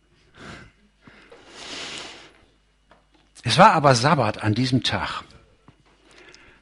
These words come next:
Da sprachen die Juden zu dem, der geheilt worden war: „Heute ist Sabbat, heute ist dir nicht erlaubt, dein Bett zu tragen.“ Meine Güte. Das war eine zusammengerollte,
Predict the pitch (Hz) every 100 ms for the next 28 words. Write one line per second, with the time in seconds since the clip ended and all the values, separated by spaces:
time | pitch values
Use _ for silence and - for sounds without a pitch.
0 | - 139 - 131 185 180 151 139 127 226
1 | 233 - 143 117 131 156 190 - - -
2 | 123 123 113 139 180 202 - 120 110 107
3 | 104 110 151 - _ _ _ _ _ -
4 | 101 - 208 202 - 190 180 139 123 -
5 | - - 107 123 240 262 - 320 320 277
6 | 311 285 208 - 135 117 113 - 110 -
7 | 104 92 82 78 78 - - _ - _
8 | _ _ _ 185 196 - - - - -
9 | - _ _ _ _ _ - - - -
10 | - 82 90 95 92 90 - 98 113 110
11 | 107 80 90 92 85